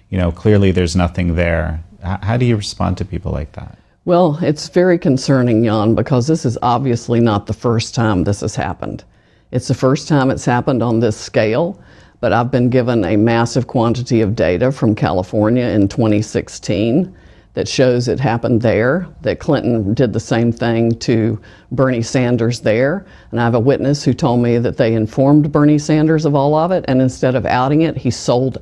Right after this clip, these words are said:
Speaker 2: out. So the moneyed interests, the political interests, the global power elites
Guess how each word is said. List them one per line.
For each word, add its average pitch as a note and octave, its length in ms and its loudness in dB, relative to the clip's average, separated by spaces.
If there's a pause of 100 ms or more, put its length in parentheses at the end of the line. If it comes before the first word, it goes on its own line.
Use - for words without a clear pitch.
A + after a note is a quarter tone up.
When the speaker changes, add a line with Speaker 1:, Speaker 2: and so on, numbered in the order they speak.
Speaker 2:
out. A2 420 -2 (960)
So C#3+ 280 2
the C3 120 2
moneyed D#3 400 4
interests, C3 560 0
the C3 100 0
political D#3 540 2
interests, B2+ 560 0
the B2 100 -2
global C#3+ 460 2
power C#3+ 560 0
elites A#2+ 640 0